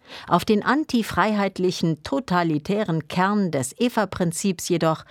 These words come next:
haben nur die allerwenigsten hingewiesen. Die schlichteste Erklärung für dieses Versäumnis mag lauten: Kaum einer hat das Buch tatsächlich gelesen. Es dürfte aber nicht nur mangelnde Lektüre-Sorgfalt gewesen sein,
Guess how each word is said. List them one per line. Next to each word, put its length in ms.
haben 320
nur 200
die 180
allerwenigsten 800
hingewiesen. 880
Die 100
schlichteste 640
Erklärung 680
für 160
dieses 380
Versäumnis 680
mag 260
lauten: 640
Kaum 340
einer 320
hat 160
das 140
Buch 320
tatsächlich 680
gelesen. 580
Es 180
dürfte 360
aber 180
nicht 280
nur 200
mangelnde 500
Lektüre-Sorgfalt 1160
gewesen 420
sein, 400